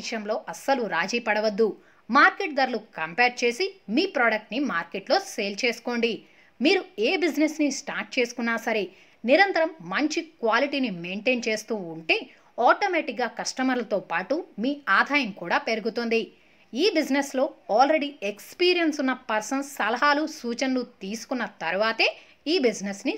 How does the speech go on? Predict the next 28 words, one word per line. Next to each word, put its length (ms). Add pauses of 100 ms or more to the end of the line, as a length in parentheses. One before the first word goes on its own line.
స్టార్ట్ 380
చేసుకోండి. 500 (1200)
ఇదండి 280 (260)
ఇవాల్టి 380
మన 80 (220)
బిజినెస్ 360 (100)
ఐడియా. 200 (440)
ఈ 40 (100)
వీడియో 240 (180)
మీకు 240
నచ్చినట్లయితే 600 (100)
మా 100 (100)
ఛానల్ని 400 (120)
లైక్ 200 (100)
చేయండి, 300 (200)
మీ 100 (160)
ఫ్రెండ్స్ 480
అందరికీ 360 (120)
షేర్ 260 (120)
చేయండి, 280 (460)
మర్చిపోకుండా 640 (100)
మా 80 (140)
ఛానల్ని 400 (160)
సబ్స్క్రైబ్ 600
చేయండి. 360 (640)
Thanks 380
for 180
watching 340